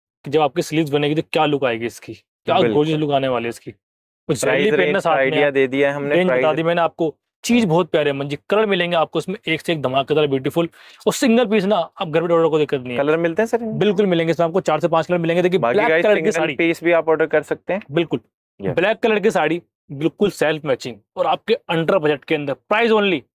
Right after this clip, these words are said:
Speaker 1: बताऊंगा
Speaker 2: हाँ जी।
Speaker 1: पहले साड़ी देखिए आप, टोटली से मैं काम मिलेगा आपको रेशम, और इसमें एड ऑन करा हमने सीक्वेंस जो बिल्कुल मिलेगा आपको मर्जिंग वर्क की। देखिए आप
Speaker 2: फैब्रिक
Speaker 1: चीज बहुत
Speaker 2: अपना
Speaker 1: क्लासी है आपकी, प्योर जॉर्जेट
Speaker 2: जॉर्जेट।
Speaker 1: रहने वाला है।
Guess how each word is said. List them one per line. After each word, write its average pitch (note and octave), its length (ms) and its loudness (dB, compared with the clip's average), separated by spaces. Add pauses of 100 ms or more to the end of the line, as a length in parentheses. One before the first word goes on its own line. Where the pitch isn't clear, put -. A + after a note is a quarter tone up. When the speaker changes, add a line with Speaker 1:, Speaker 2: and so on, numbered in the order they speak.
(120)
Speaker 1:
बताऊंगा C#3 260 0
Speaker 2:
हाँ C#3+ 60 -4
जी। C3+ 40 -10
Speaker 1:
पहले D#3+ 100 -2
साड़ी C#3+ 200 -2
देखिए C#3 260 0
आप, F#3 100 -2 (680)
टोटली D#3 260 2
से F3 100 2
मैं F3 220 4
काम E3 200 -2
मिलेगा D#3+ 260 2
आपको D#3+ 160 0
रेशम, D#3 320 0 (480)
और D3+ 60 4
इसमें D#3 220 0
एड C#3+ 100 0
ऑन D#3+ 120 0
करा D#3 100 2
हमने E3+ 140 0
सीक्वेंस C3 480 -2
जो D3 80 0
बिल्कुल C#3+ 280 0
मिलेगा C#3 260 0
आपको D3+ 160 -4
मर्जिंग C3 320 0
वर्क B2 120 -2
की। C3+ 120 -8
देखिए A#2+ 260 -4
आप A#2 80 -4
Speaker 2:
फैब्रिक B2 340 0
Speaker 1:
चीज D3+ 120 2
बहुत C#3+ 120 2
Speaker 2:
अपना C3+ 60 -6
Speaker 1:
क्लासी E3 280 -2
है C3 60 0
आपकी, C#3+ 200 -8
प्योर D3+ 320 0
जॉर्जेट - 80 2
Speaker 2:
जॉर्जेट। D#3+ 180 2
Speaker 1:
रहने D3+ 180 -2
वाला D3 220 2
है। G3 120 -2